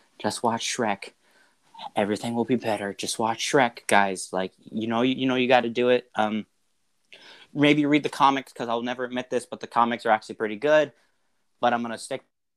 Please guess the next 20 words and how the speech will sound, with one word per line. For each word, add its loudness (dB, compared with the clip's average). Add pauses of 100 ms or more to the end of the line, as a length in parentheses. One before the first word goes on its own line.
(680)
sucking. -10 (420)
Also, -2 (100)
just, -4 (100)
just -8
watch 0
Shrek. -6 (560)
Uh, -4
read 0
the -20
comics. 0 (440)
Don't 0
watch -2
the -12
movie. -10 (580)
Uh, -2
watch -6
Shrek. -4 (1040)
There -10
we -10
go. -10